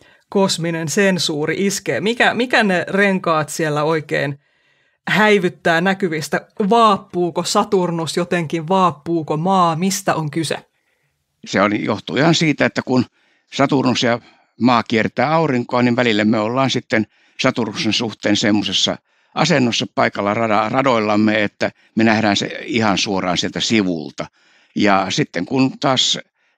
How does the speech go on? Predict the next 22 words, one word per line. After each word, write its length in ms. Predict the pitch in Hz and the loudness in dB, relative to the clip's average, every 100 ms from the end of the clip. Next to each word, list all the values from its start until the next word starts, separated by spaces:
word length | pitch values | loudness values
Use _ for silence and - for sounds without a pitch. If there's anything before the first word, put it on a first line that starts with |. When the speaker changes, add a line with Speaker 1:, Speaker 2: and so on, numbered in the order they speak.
| _ - | _ -2
Speaker 2:
tää 300 | 117 117 156 | 0 2 0
näkö-, 300 | - 123 110 - | -2 -2 -4 -2
näkökulma 640 | - 156 160 - 131 127 127 | 0 2 2 0 0 2 2
ja 120 | 123 | 2
Saturnuksen 540 | 143 - 117 104 113 | 0 -2 -4 -2 -2
paikka 300 | 110 107 - | 0 -2 0
omalla 280 | 117 117 101 | 0 2 2
radalla 400 | 110 101 98 101 | 0 0 0 0
vähän 240 | 110 120 151 | -2 0 2
muuttuu, 500 | 151 139 - 131 123 | 2 0 -4 -2 2
niin 200 | 123 110 _ _ _ _ - | 2 0 _ _ _ _ 0
ne 260 | 123 117 - - - - | 2 2 -2 -14 -20 -8
renkaat 460 | 123 127 90 107 107 | 0 2 2 0 -4
sitten 280 | - 139 127 | -2 2 4
nä-, 180 | 135 135 | 4 2
me 140 | 131 | 2
nähdään 340 | 123 110 113 | 2 2 0
vähän 220 | 117 127 104 | 0 0 0
enemmän 340 | 117 104 98 | 0 0 0
yläpuolelta 680 | 127 127 92 - 101 117 123 | 0 -2 -2 -4 -6 -6 -6
tai 200 | - 139 | -2 0
alapuolelta. 680 | 123 110 92 107 104 110 | 2 0 -2 -4 -6 -6